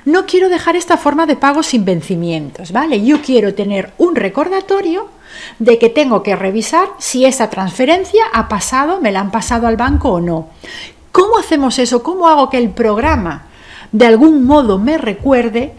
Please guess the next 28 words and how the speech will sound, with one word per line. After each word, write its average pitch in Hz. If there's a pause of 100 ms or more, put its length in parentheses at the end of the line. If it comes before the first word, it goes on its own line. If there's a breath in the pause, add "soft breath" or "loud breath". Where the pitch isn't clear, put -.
(180 loud breath)
que 240
tengo 247
que 269
revisar 226
que 214
esta 214
factura 277
fue 240
pagada 233
por 170
transferencia, 294
que 226
tengo 208
que 214
ir 196
a 202
revisar 277
si 220
esa 226
transferencia 208
se -
ha 156
hecho -
por 220
medio 269
de 233
un 226
vencimiento? 170